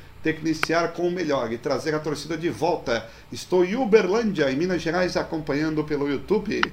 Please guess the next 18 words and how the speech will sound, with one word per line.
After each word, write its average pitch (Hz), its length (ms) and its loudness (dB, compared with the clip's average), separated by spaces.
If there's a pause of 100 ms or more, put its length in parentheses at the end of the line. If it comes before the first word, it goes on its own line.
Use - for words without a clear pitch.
(420)
Boa, 147 400 4
Cecílio. 156 920 -2 (560)
Concordando 156 600 0
aí 180 80 2
com 185 180 -2
o 160 60 -6
Cripa, 170 580 2
trazer 143 460 -4
o 165 40 -2
melhor, 156 380 -2
trazer 151 340 -2
a 147 60 2
torcida 147 640 2 (320)
de 147 280 4
volta. 117 340 2
Falando 254 320 2
em 220 60 0
torcida 160 640 2